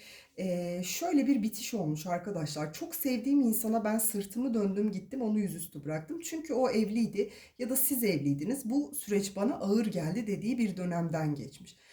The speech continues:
Ama diyor ki, "Her ne olursa olsun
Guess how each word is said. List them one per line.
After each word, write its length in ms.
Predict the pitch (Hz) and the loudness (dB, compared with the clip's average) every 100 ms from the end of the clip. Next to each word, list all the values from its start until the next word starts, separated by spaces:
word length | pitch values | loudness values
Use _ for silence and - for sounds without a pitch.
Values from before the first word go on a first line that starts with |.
| - - - | -20 -18 -4
Ama 260 | 349 294 | 0 2
diyor 320 | 214 302 302 - | 4 4 2 0
ki, 340 | - 196 - _ _ | -6 -6 -6 _ _
"Her 300 | - 339 302 | -2 4 6
ne 40 | 240 | 6
olursa 440 | 214 160 156 - | 4 0 -6 -6
olsun 360 | 143 143 294 | -6 -4 -6